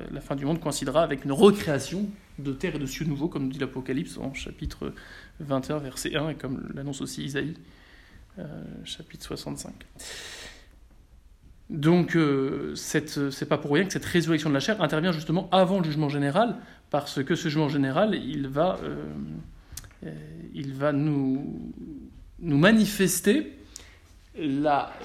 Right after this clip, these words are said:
justice et la miséricorde de Dieu, puisque ce jugement général, entre guillemets, va nous mettre au courant de tout le bien et de tout le mal qui a été fait par chacun, et de l'infinie justice et miséricorde de Dieu qui se sera manifestée pour chacun d'entre nous.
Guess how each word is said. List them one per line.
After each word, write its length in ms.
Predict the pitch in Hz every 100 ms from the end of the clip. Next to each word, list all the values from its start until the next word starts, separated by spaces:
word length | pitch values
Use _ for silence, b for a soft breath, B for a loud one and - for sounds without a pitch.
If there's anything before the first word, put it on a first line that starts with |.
| 139
justice 580 | 127 175 208 - 285 180
et 40 |
la 100 | 143
miséricorde 560 | 165 170 180 165 175 156
de 80 |
Dieu, 180 | 165 294
puisque 300 | 240 - -
ce 140 | - 156
jugement 220 | 156 165
général, 400 | 151 165 165 233
entre 200 | 156 165
guillemets, 280 | 151 170 220
va 140 | 160
nous 140 | 156 165
mettre 240 | 190 180
au 60 | 180
courant 560 | - 202 208 - - - - - - - B B B -
de 60 |
tout 160 | 135 190
le 100 | 175
bien 200 | 160 196
et 20 |
de 80 | 156
tout 140 | 151
le 100 | 165
mal 200 | 165 175
qui 80 | 165
a 20 |
été 160 | 147 143
fait 140 | 170
par 180 | 160 131
chacun, 400 | 143 127 180 262 - - - - b b b b b b - - -
et 260 | 147 147 143
de 180 | 139 135
l'infinie 340 | 147 147 151
justice 540 | 147 147 - 156 - -
et 80 |
miséricorde 580 | 139 139 143 135 151 143
de 480 | 151 143 131 143 135
Dieu 160 | 139 214
qui 120 | 160
se 80 | 143
sera 180 | -
manifestée 460 | 135 135 131 139 190
pour 180 | 170 -
chacun 220 | 139 156
d'entre 280 | 147 135 143
nous. 120 | 151